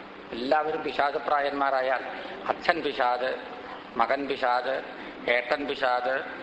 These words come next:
അനിയൻ പിശാച്, അമ്മാമൻ പിശാച്, മരുമകൻ പിശാച്, ഇങ്ങനെ ആണുങ്ങളൊക്കെ പിശാചുക്കളായിട്ട് മാറും. എങ്കിൽ പെണ്ണുങ്ങളോ?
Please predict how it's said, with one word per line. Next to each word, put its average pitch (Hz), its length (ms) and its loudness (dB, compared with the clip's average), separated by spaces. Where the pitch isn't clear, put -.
അനിയൻ 131 320 0
പിശാച്, 127 440 0
അമ്മാമൻ 131 640 0
പിശാച്, 131 560 0
മരുമകൻ 131 520 0
പിശാച്, 127 420 0
ഇങ്ങനെ 139 180 2
ആണുങ്ങളൊക്കെ 151 720 0
പിശാചുക്കളായിട്ട് 147 800 0
മാറും. 123 340 0
എങ്കിൽ 139 440 0
പെണ്ണുങ്ങളോ? 139 580 0